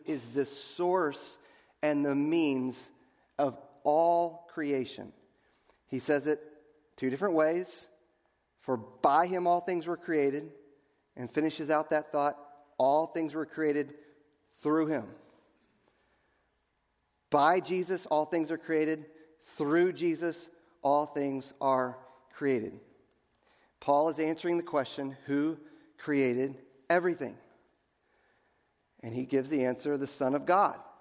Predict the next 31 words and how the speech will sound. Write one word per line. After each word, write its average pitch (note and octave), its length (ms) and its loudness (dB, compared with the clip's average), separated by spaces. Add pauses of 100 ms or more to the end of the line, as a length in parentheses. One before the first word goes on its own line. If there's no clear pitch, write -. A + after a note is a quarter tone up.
(400)
Christ, D#3+ 560 0 (180)
Jesus, E3 600 -4
created D3 560 -2 (500)
all C#3+ 360 4 (100)
things. D3+ 280 0
Now, D#3 160 4
the C#3 120 -2
Jews F3+ 320 -2
would F3+ 100 2
have D#3 100 -2
understood D3+ 720 -2 (400)
that D3+ 220 -2
the E3 140 2
creator F#3 720 2
God D#3 520 4
is E3+ 320 2 (120)
Yahweh, D3 680 2
the B2+ 120 -2
God D#3 300 2
who D#3 100 -2
spoke G#3 680 -2 (200)
to G3 120 -2
Moses C#3+ 580 -2 (260)
from D#3 260 2
the D3 80 2
burning D3+ 520 0
bush C3+ 320 -2
and C3 140 -8
said, C#3+ 220 -2
"I D3 240 4
am G#3 440 0